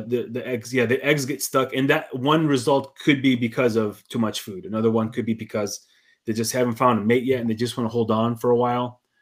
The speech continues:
So that, that's, that's one thing to be wary of. But Bruno's right. The females of this species, especially as,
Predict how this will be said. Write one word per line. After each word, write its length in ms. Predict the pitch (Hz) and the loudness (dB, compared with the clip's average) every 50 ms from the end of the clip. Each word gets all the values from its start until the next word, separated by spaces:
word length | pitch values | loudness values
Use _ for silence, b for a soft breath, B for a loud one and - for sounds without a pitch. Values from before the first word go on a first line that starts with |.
| _ _ _ | _ _ _
So 440 | - - 120 110 107 104 98 98 95 - | -4 0 2 2 2 2 -2 -6 -8 -8
that, 260 | 113 117 110 - - | -8 -8 -8 -10 -10
that's, 440 | 117 113 107 107 104 - - - - | -10 -8 -8 -8 -8 -10 -12 -12 -12
that's 220 | - 110 98 - | -12 -12 -10 -8
one 120 | - 113 107 | -6 -6 -6
thing 160 | 107 104 95 | -6 -8 -10
to 100 | - 101 | -10 -12
be 400 | 95 101 101 98 101 95 - - | -12 -12 -12 -12 -14 -16 -18 -12
wary 300 | - 113 113 104 101 101 | -6 -4 -2 -2 -2 -4
of. 140 | 98 95 98 | -6 -6 -6
But 200 | 104 113 113 - _ - _ - | -6 -6 -6 -8 _ -20 _ -2
Bruno's 340 | 120 131 139 131 117 107 117 | 2 2 4 4 2 2 2
right. 200 | 117 104 95 95 b b b b b b b | 2 2 0 -4 b b b b b b b
The 80 | - - | -18 -8
females 400 | - - 143 147 156 151 147 135 | -2 0 2 4 4 4 4 2
of 60 | 131 | 2
this 100 | 131 127 | 2 0
species, 400 | - - 135 120 120 110 98 104 | 0 0 0 0 0 -2 -4 -6
especially 360 | 98 - - 123 117 - 127 | -10 -4 -4 -4 -2 -2 -2
as, 100 | 120 113 | -2 -2